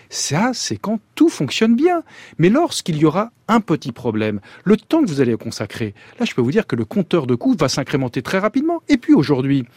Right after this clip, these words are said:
on nous avait dit que les éditeurs de logiciels feraient ça gratuitement. Beaucoup d'entreprises, et j'en fais partie, je ne suis pas un cas isolé, reçoivent des devis de mise à jour de leur logiciel de paye pour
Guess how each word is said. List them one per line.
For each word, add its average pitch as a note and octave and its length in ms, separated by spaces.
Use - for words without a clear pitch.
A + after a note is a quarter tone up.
on C#3 80
nous D#3 120
avait F#3 160
dit C#4 140
que - 100
les C3 160
éditeurs F3+ 300
de D3 60
logiciels E3 400
feraient D#3+ 260
ça A#3+ 140
gratuitement. E3 680
Beaucoup D3+ 380
d'entreprises, D#3+ 540
et A#3 80
j'en D#3 140
fais A#2 140
partie, C4+ 380
je G3+ 60
ne A#2 60
suis - 180
pas C#3+ 140
un A2+ 100
cas D3 120
isolé, C3 360
reçoivent F#3+ 600
des A#2+ 140
devis D#3+ 240
de B2+ 100
mise F#3+ 280
à F#3+ 60
jour F3+ 160
de D3 80
leur A#2 140
logiciel E3 420
de C3 80
paye B3 280
pour C4 380